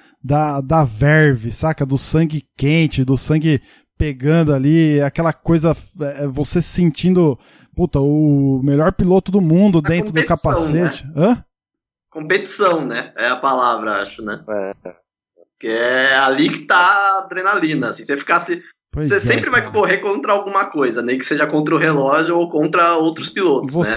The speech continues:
Speaker 2: Você não vai
Speaker 1: contra
Speaker 2: co-,
Speaker 1: você.
Speaker 2: se você não correr contra nada, você tá passeando, né?
Speaker 1: Não, contra
Speaker 2: Aí não
Speaker 1: você
Speaker 2: tem
Speaker 1: mesmo,
Speaker 2: adrenalina,
Speaker 1: né?
Speaker 2: né?
Speaker 1: Contra você
Speaker 2: Então,
Speaker 1: mesmo.
Speaker 2: é, acho que esse fato de você tá sempre, é, buscando ser melhor que alguma coisa, seja o relógio ou seja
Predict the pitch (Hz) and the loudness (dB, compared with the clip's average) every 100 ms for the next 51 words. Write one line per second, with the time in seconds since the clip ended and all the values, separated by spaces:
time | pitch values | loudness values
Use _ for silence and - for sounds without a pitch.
0 | 214 127 139 160 180 180 165 147 - 180 | -2 0 -2 0 0 0 -2 -2 0 0
1 | 185 165 165 156 170 165 165 170 196 226 | 2 0 0 -4 -2 2 2 0 -6 -8
2 | - - - 208 143 117 104 104 285 208 | -8 -10 -4 -2 0 -2 -6 -2 0 2
3 | 175 - 196 190 - 185 208 214 196 131 | 0 0 0 2 2 2 2 2 2 0
4 | 117 101 98 101 - 160 180 180 170 214 | -4 -6 -10 -8 -4 -2 0 0 2 2
5 | 240 170 165 151 151 - - 151 151 143 | 4 4 4 2 0 -6 -2 2 4 2
6 | 139 156 160 180 180 165 160 156 160 156 | -2 -4 0 0 0 -2 -2 -4 -2 -2
7 | - 170 202 - 214 196 - _ _ _ | -2 -2 -2 -2 -2 -2 -4 _ _ _
8 | - 120 120 113 117 107 - 131 139 - | -2 2 4 2 0 -4 -8 -6 -6 -2
9 | 160 196 208 - 170 170 151 139 135 135 | 0 0 0 0 0 2 2 2 2 0
10 | 131 151 165 160 135 123 120 120 127 135 | -2 -2 -2 0 -2 0 -2 -2 -2 0
11 | 131 127 120 120 120 - 123 123 117 101 | 0 0 0 0 -2 -2 -2 2 0 0